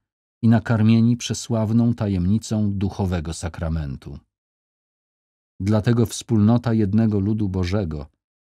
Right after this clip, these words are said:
posilona na łonie świętego Kościoła, wielbi istotę Boga jedynego i moc imienia Trójcy, śpiewając razem z prorokiem psalm tej uroczystości: „Oto dzień, który Pan uczynił,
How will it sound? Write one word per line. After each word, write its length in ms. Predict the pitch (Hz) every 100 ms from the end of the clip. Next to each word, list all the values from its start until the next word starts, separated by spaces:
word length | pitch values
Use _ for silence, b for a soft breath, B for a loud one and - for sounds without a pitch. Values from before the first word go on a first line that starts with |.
| _
posilona 600 | - 110 - 98 120 131
na 140 | 104 90
łonie 320 | 101 120 107
świętego 560 | - - 87 113 110 92
Kościoła, 720 | 85 - - 123 101 73 65 _ _ _ _ _ -
wielbi 520 | 82 101 92 90 92
istotę 420 | 90 - 98 90
Boga 300 | 85 95 87
jedynego 680 | 85 85 82 80 92 104 98 _ _ _ -
i 100 | 98
moc 460 | 92 107 117 - -
imienia 440 | 104 90 101 98
Trójcy, 600 | 87 92 101 80 - 65 - _ _ _ _
śpiewając 640 | - - 107 117 113 104 -
razem 320 | 104 101 101
z 100 | -
prorokiem 580 | - 90 95 101 110 92
psalm 440 | - 110 107 101
tej 240 | - 92 85
uroczystości: 1040 | 90 85 - - - 65 - - - 71 _ _ _ _ _ _ _ -
„Oto 240 | 90 -
dzień, 460 | 85 85 101 110 131 _ _ _ -
który 240 | - 90
Pan 240 | - 104
uczynił, 580 | 107 107 104 80 76 71